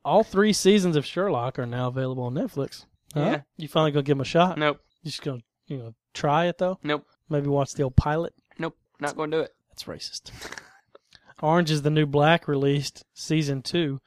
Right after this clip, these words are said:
Speaker 1: on Netflix, also on Friday.
Speaker 2: Do you watch that? Kim?
Speaker 1: Uh, I've seen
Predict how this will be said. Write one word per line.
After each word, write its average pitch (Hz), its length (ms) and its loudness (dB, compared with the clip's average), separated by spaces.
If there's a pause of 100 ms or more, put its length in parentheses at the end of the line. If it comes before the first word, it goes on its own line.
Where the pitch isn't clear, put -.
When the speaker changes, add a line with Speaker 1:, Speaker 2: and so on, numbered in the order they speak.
(200)
Speaker 1:
on 123 260 -6
Netflix, 113 480 -10
also 143 280 -10
on 104 120 -10
Friday. 117 340 -10
Speaker 2:
Do 135 60 -8
you 175 80 -6
watch 185 200 -2
that? 196 240 -10 (120)
Kim? 139 100 -2
Speaker 1:
Uh, 110 380 0
I've 139 180 -4
seen 160 560 -2